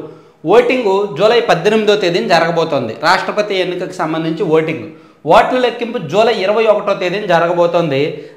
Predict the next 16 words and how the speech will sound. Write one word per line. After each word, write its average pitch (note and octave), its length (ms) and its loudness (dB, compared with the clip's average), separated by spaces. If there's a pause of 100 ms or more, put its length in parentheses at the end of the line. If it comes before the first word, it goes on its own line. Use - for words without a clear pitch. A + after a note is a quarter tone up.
రాష్ట్రపతిగా A#3 680 2
ప్రమాణ G#3+ 440 2
స్వీకారం, G3+ 520 0
బాధ్యతలు G#3 640 2
స్వీకరించేది F#3 720 -4
జూలై F#3+ 240 4
ఇరవై F#3 260 -2
నాలుగు E3+ 340 2
లేదా E3 240 0
ఇరవై E3 320 -2
ఐదో C#3+ 280 0
తేదీన B2 360 -6
అనమాట. G#2+ 260 -12 (640)
So, B3 60 4
మొత్తం G3 400 0
మీద C4 160 0